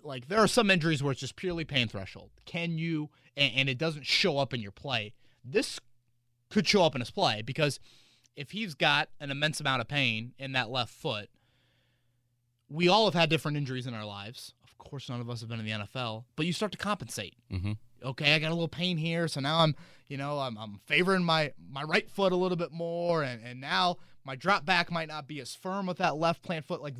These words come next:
Speaker 1: those are some of the things that I'm obviously curious about and would concern me, um, about rushing that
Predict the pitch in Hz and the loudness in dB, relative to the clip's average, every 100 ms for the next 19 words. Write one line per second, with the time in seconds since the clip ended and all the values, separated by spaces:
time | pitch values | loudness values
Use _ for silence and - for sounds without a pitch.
0 | 123 175 220 185 156 - 160 123 117 135 | -4 -2 -2 -2 -6 -6 -6 -6 -4 -2
1 | 127 107 104 110 - _ _ _ - 135 | -2 -4 -8 -12 -18 _ _ _ -4 2
2 | 127 123 143 - - 170 151 143 139 120 | 4 6 4 0 -2 -2 0 0 4 6
3 | 117 123 - - _ _ 127 131 131 135 | 6 2 -8 -20 _ _ -8 -6 -6 -6
4 | - 208 160 110 101 101 - _ _ _ | -2 2 4 2 -4 -10 -16 _ _ _
5 | 113 107 104 131 131 180 160 175 165 143 | -12 -12 -10 0 0 0 4 4 4 2
6 | 113 104 - _ _ _ - 123 123 117 | 0 -2 -12 _ _ _ -10 0 4 2